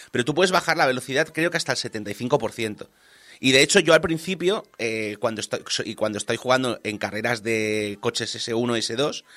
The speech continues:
los coches están organizados por categorías, del D a la S. Eh, bueno, la X técnicamente.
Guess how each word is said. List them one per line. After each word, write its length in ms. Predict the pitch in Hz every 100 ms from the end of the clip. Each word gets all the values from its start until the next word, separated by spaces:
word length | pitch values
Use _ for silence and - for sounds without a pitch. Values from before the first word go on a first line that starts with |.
| -
los 120 | - -
coches 200 | 143 175
están 180 | 175
organizados 320 | 160 147 160 -
por 140 | 151
categorías, 480 | - 120 104 98 98
del 180 | 104 113
D 220 | 170 208 - - _
a 100 | 113
la 200 | 107 107
S. 280 | 110 - 95 _ _ _ - - _ -
Eh, 720 | 135 127 123 120 120 113 107
bueno, 160 | 127 110
la 160 | 113
X 260 | 123 104 -
técnicamente. 680 | 104 107 101 101 90 - 117